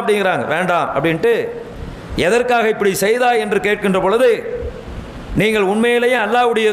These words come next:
தூதரா அல்லது சாதாரண நாட்டினுடைய மன்னரா என்று நான் தெரிந்து கொள்வதற்காக இவ்வாறு செய்தேன். சாதாரண மன்னராக இருந்தால், மனிதராக இருந்தால் இந்த விஷம் உங்களுக்கு பாதிப்பை உண்டாக்கி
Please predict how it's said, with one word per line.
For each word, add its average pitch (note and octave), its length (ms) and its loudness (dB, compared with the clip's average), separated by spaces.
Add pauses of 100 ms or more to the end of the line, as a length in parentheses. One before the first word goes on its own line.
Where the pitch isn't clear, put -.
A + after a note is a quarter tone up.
(120)
தூதரா G3+ 400 2 (920)
அல்லது A3+ 360 2
சாதாரண A#3 600 0
நாட்டினுடைய G#3+ 460 0 (100)
மன்னரா G3 440 0 (760)
என்று A3+ 320 0
நான் G#3+ 200 -2
தெரிந்து A#3 220 2
கொள்வதற்காக F#3+ 580 2
இவ்வாறு F3+ 300 0
செய்தேன். D3+ 480 0 (640)
சாதாரண A#3 520 0
மன்னராக A3+ 540 0
இருந்தால், G3 460 0
மனிதராக A3+ 520 0 (100)
இருந்தால் G#3 380 2 (160)
இந்த G3+ 180 2
விஷம் G#3+ 340 2
உங்களுக்கு G#3 400 2
பாதிப்பை A3 420 0
உண்டாக்கி G#3+ 600 -2